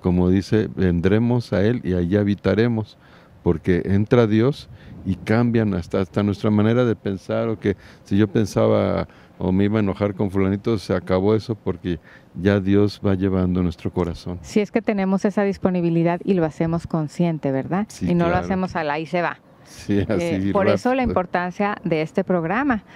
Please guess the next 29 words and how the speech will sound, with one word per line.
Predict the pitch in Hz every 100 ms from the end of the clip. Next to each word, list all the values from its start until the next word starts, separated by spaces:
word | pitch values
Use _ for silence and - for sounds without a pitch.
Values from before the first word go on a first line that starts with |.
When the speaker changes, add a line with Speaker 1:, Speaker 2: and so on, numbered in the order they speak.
| - - -
Speaker 2:
para | 170 160
que | -
si | 160 175 165
ya | 175
lo | 196
hemos | 226 233
hecho, | 233 233 226
porque, | 160 - 151
pues, | - 143
seguro | 165 175 202
a, | 202 202 175
a | 160
todos | - 185 185
nos | 190 180
ha | 180
pasado | 175 - 175
en | 165
más | 156 156
de | 170
alguna | 170 170 170
ocasión, | 185 180 202 185 208 - - - - -
que, | 175 170 160 156 151 - -
que | 196
le | 185
perdemos | 190 180 190 214 214
como, | 233 202 190 180 170 160 - - - - - -
como | 196 202
ese | 208
sabor | 254 - 208 180 185 220 254 294